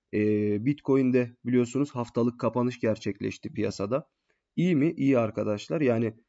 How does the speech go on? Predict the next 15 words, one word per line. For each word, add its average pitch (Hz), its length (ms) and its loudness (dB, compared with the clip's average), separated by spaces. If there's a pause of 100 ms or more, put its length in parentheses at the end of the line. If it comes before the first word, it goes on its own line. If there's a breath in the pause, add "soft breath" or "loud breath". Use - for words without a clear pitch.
(160)
e, - 160 -2
aşağı 120 380 0
yukarı 135 340 0
beklenildiği 120 640 4
gibi 107 200 0
zaten. 123 440 -2 (840)
E, 113 320 0
tabii 127 280 0
bir 120 120 0
kırk 117 200 -4
sekiz 120 400 0
binlere 120 340 2
vursa 123 380 -2
iyi 131 200 2
olurdu. 110 500 -2